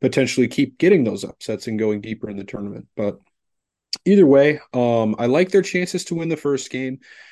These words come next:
And against U M D, we'll see. I mean, maybe that thought creeps into the back of their mind. And if the bats aren't working early for the Bulldogs,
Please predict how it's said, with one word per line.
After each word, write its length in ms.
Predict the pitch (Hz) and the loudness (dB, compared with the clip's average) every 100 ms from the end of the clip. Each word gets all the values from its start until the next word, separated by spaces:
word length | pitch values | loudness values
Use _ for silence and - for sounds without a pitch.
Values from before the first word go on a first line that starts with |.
| _ _ - | _ _ -4
And 440 | 127 131 131 127 | -2 0 0 0
against 380 | 123 123 156 - | -2 -2 -2 -2
U 140 | 147 | -2
M 100 | 151 | 0
D, 240 | 127 139 175 | -2 -4 -4
we'll 220 | 123 151 | -4 -6
see. 420 | - - 180 104 | -6 -6 -6 -8
I 60 | 120 | -8
mean, 240 | 117 117 | -6 -4
maybe 320 | 110 131 156 151 | -2 0 0 -2
that 300 | 123 131 135 | -2 -4 -4
thought 220 | 151 - | -8 -8
creeps 260 | - 165 - | -10 -10 -6
into 140 | 156 | -4
the 60 | 127 | -2
back 220 | 135 139 | -2 0
of 60 | |
their 140 | 127 143 | -2 -2
mind. 340 | 139 151 175 | -4 -4 -6
And 80 | 131 | -6
if 120 | 117 | -8
the 100 | - | -8
bats 340 | 110 120 127 - | -4 -4 -4 -8
aren't 180 | 135 | -6
working 280 | 123 131 123 | -4 -4 -6
early 200 | 113 143 | -4 -4
for 160 | 139 139 | -4 -6
the 80 | 107 | -6
Bulldogs, 640 | 104 123 139 156 160 - | -6 -8 -8 -10 -12 -20